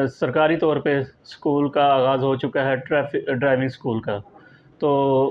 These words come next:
आप शहरियों से इल्तमास है, जिनको ड्राइविंग नहीं आती, वहाँ से सीखें। वेल एजुकेटेड स्टाफ है, कोऑपरेटिव स्टाफ है,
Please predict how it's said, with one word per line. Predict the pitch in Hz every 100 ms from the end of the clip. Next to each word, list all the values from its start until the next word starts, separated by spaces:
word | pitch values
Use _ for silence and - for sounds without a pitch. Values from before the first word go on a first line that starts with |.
| -
आप | 151 165 170 170
शहरियों | - 165 165 165
से | 160 160 156
इल्तमास | 151 139 139 143 147 156
है, | 143 131
जिनको | 139 139 143
ड्राइविंग | 131 131 131 131 - 147
नहीं | 135 151
आती, | 151 143 143
वहाँ | 135 123
से | -
सीखें। | 127 156 131 160 139 - - - - -
वेल | 135 143
एजुकेटेड | 151 143 147 151 135 139
स्टाफ | - 131 131 135
है, | 147
कोऑपरेटिव | 139 131 120 131 147
स्टाफ | 139 - 131 131 147
है, | 135